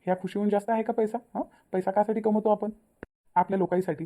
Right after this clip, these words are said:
आणि आपले लोक जे, जेव्हा खुश होतात ना, तेव्हा पैसे बी गेले ना, तर काही नसते वाटत. आता पहा बरं, तुमच्या चेहऱ्यावर किती खुश आहे तर. हां, आता घरचं टेन्शन गिन्शन भुलून जा, इथं मस्त एन्जॉय करा, खा प्या, मस्त घुमा, बस, बाकी काही टेन्शन घेऊ नका.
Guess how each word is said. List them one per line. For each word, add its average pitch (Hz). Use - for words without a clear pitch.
आणि 190
आपले 185
लोक 196
जे, 202
जेव्हा 196
खुश 202
होतात 220
ना, 320
तेव्हा 190
पैसे 185
बी 208
गेले 185
ना, 233
तर -
काही 185
नसते 165
वाटत. 139
आता 175
पहा 196
बरं, 190
तुमच्या 185
चेहऱ्यावर 175
किती 185
खुश 175
आहे 160
तर. 165
हां, 208
आता 170
घरचं 170
टेन्शन 170
गिन्शन 165
भुलून 180
जा, 180
इथं 170
मस्त 175
एन्जॉय 175
करा, 185
खा 180
प्या, 180
मस्त 180
घुमा, 170
बस, 151
बाकी 165
काही 175
टेन्शन 165
घेऊ 185
नका. 139